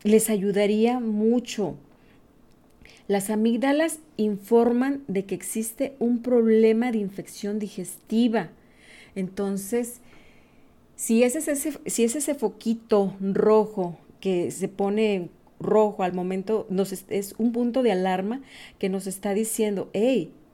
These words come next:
toma medidas de limpieza". Entonces, hay que desintoxicarlo. Y esto también va para las personas que tienen problemas de asma. Así es que, de verdad, ya les había comentado cuál es la relación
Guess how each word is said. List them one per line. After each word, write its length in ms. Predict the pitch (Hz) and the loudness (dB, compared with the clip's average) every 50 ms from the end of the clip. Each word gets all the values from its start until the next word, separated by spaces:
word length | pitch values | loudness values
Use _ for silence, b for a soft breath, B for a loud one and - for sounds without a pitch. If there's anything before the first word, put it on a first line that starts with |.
| _ _ _ | _ _ _
toma 240 | - 180 190 226 262 | -6 -4 -2 0 2
medidas 460 | 277 247 180 196 208 214 254 269 233 | 2 2 2 0 0 -2 -2 0 -2
de 100 | 226 208 | -2 -2
limpieza". 880 | 190 175 170 170 - - 175 180 196 240 269 262 - 254 220 180 165 - _ B B B B B B B B B B B B B B B B B B B | -2 -4 -8 -10 -10 -6 -2 0 0 0 0 -2 -4 -4 -6 -6 -8 -12 _ B B B B B B B B B B B B B B B B B B B
Entonces, 680 | 175 170 170 - - 180 180 180 170 - 208 226 226 - - | -12 -10 -8 -4 -2 -2 0 0 -2 -2 -2 -2 -4 -4 -8
hay 120 | 170 170 | -12 -14
que 200 | - - 185 202 | -10 -6 -4 -2
desintoxicarlo. 1300 | 196 196 190 - 208 190 190 196 180 - - - 160 151 - - 170 165 160 165 165 160 151 151 151 143 - - _ _ _ _ - | -2 -2 -4 -4 -6 -6 -6 -8 -10 -12 -10 -12 -12 -12 -10 -8 -8 -6 -6 -6 -6 -6 -6 -8 -10 -12 -16 -20 _ _ _ _ -8
Y 180 | 185 170 196 196 | -2 0 2 2
esto 260 | 196 196 - 247 247 | 2 0 -2 -4 -4
también 360 | 247 208 185 185 196 190 180 | -4 -4 -4 -4 -4 -4 -2
va 140 | 180 180 180 | -4 -4 -4
para 180 | - 196 185 170 | -6 -6 -6 -6
las 180 | 160 160 156 | -8 -8 -10
personas 440 | - - 151 147 143 160 156 170 175 | -10 -12 -12 -12 -12 -12 -12 -12 -10
que 100 | - 202 | -10 -10
tienen 260 | - 165 160 165 180 | -10 -10 -10 -10 -10
problemas 520 | 190 202 180 160 156 165 180 190 202 196 185 | -10 -8 -8 -8 -8 -8 -8 -8 -10 -10 -8
de 260 | 170 170 190 226 226 - - _ _ - | -8 -6 -6 -6 -8 -10 -16 _ _ -12
asma. 880 | 156 165 165 170 175 175 175 180 180 175 - - 180 170 165 156 151 151 B B B B B B B B B B B B B | -10 -10 -8 -6 -6 -4 -4 -4 -6 -8 -10 -10 -10 -8 -8 -8 -10 -12 B B B B B B B B B B B B B
Así 400 | - 160 165 - - 190 180 180 | -10 -10 -8 -6 -4 -2 -2 -2
es 220 | 180 180 - - | -2 -4 -6 -4
que, 300 | - 220 226 233 226 233 - - | 0 0 2 2 0 -4 -10 -10
de 260 | 180 165 165 170 170 | -8 -6 -6 -6 -6
verdad, 600 | 165 165 160 160 160 156 160 175 180 190 220 240 226 - - - - - - | -6 -6 -8 -8 -8 -6 -4 -2 -2 0 -2 -2 -6 -10 -18 -20 -20 -18 -14
ya 300 | 160 151 165 185 180 185 | -10 -6 -4 -4 -2 -2
les 200 | 202 214 - 214 | -4 -4 -4 -6
había 240 | 185 175 175 175 | -6 -6 -6 -6
comentado 560 | 175 - 202 190 175 185 180 175 175 185 180 - | -6 -6 -6 -6 -6 -6 -8 -6 -6 -8 -8 -8
cuál 240 | - 190 180 175 | -8 -6 -6 -6
es 100 | 180 190 | -4 -4
la 120 | 196 190 180 | -4 -6 -6
relación 580 | 170 160 160 156 156 151 - - 175 151 156 | -6 -6 -6 -8 -8 -8 -10 -10 -10 -10 -12